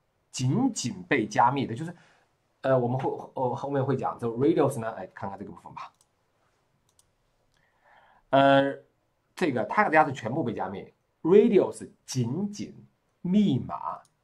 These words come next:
仅仅这个位置被加密，比如说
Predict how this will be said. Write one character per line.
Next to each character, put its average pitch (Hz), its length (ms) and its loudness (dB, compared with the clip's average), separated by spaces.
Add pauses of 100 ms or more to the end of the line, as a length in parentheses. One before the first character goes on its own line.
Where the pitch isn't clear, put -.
(140)
仅 123 360 -4
仅 110 240 -10 (400)
这 226 140 -2
个 233 100 -4
位 196 140 -6
置 - 180 -16
被 190 120 -16
加 - 140 -12
密， 196 100 -20 (240)
比 123 60 -4
如 123 40 -2
说 143 180 0